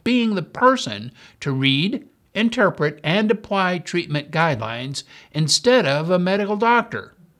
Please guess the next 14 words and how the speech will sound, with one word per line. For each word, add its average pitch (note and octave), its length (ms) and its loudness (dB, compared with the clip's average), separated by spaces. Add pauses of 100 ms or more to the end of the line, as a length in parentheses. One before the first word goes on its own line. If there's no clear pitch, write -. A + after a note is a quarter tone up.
(360)
However, B2+ 500 2
this G#3 200 0
stance F#3+ 480 -2 (280)
seems A#3 480 2
to A3+ 80 -4
be E3 240 0
contraindicated D3 1300 -2 (300)
in D#3 180 0
prior G#3 340 2
panel F3 560 -2
and C#3+ 200 -2
appellate D3 480 -4
level A2+ 320 -4
decisions. - 840 -10